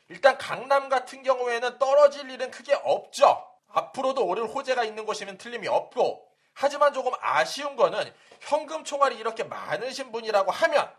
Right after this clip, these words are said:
대로변 쪽을 사시는 게 어땠을까, 이러한 아쉬움 살짝 말씀드리고, 자, 논현동 칠칠 다시 오 번지 가장 가까운 역은 칠 호선 학동역 십 번 출구가 되겠습니다.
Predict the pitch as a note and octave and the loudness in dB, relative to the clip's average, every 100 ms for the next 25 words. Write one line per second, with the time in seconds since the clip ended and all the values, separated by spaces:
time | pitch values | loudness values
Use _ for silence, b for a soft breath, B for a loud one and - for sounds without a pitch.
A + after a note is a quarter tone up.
0 | _ - - D#3 C#4+ D4 C#4+ C#4 C4 B3 | _ -16 -4 0 2 4 2 2 -2 -2
1 | A#3 A#3+ B3+ B3 E3 D#3+ G#3+ - E3+ - | -4 -6 -6 0 0 0 -4 -4 -6 -2
2 | C#3 B2 D3+ D3+ B2+ D3+ - D#3 E3+ G#3 | -2 -2 -2 0 0 -2 -2 -8 -10 -12
3 | G3+ G3 C3+ - B2+ E3 B3 G#3+ F3 - | -6 -4 -4 -6 -14 -14 -12 -6 -6 -6
4 | _ _ _ - B2 E3+ C4 B3 A3 - | _ _ _ -10 -8 0 0 2 -2 -4
5 | C#4+ - - C#4 C4 A#3 A#3+ - E3 G3+ | -12 -10 -10 -2 -2 -2 -6 -12 -10 -2
6 | A#3+ B3+ A#3 F3+ A3+ - D3+ A3+ - C3 | 2 2 0 -10 -10 -4 0 -2 -2 -6
7 | C3 - A#3 A3+ F3+ D3 F#3 G#3 b b | -6 -2 2 2 0 -4 -2 -4 b b
8 | - B3+ B3+ B3 - C4 _ C#4+ C4 A#3+ | -16 -4 -2 -2 -6 -12 _ -10 -6 -4
9 | B3 - - - C#4+ - A#3 G3+ F3 E3+ | -6 -8 -14 2 2 2 -10 -2 -2 -2
10 | G3 A#3 G#3+ F3+ D3 | -6 -8 -8 -4 -4